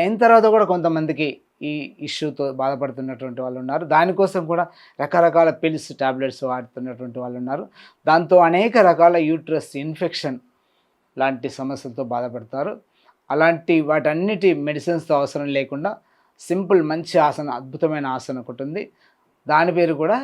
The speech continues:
ఇప్పుడు చెప్పినటువంటి దాని పేరే మకరాసన్. కానీ ఇప్పుడు చెప్పిన ప్రకారం కాకుండా ఇంకొక విధంగా చేయాల్సి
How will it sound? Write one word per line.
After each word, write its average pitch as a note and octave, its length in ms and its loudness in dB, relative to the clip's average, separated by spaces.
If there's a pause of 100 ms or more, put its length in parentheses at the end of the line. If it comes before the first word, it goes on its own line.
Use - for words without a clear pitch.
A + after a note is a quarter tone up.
(200)
ఇప్పుడు C#3 260 -10
చెప్పినటువంటి C#3+ 640 -6 (140)
దాని C#3+ 240 -12
పేరే C#3+ 200 -2 (160)
మకరాసన్. C#3 560 0 (500)
కానీ F3+ 220 6 (340)
ఇప్పుడు D#3 260 -6
చెప్పిన E3 280 0 (180)
ప్రకారం D#3+ 440 2
కాకుండా D3+ 300 -4 (180)
ఇంకొక F3+ 260 0 (100)
విధంగా C#3+ 340 -4
చేయాల్సి B2+ 300 -4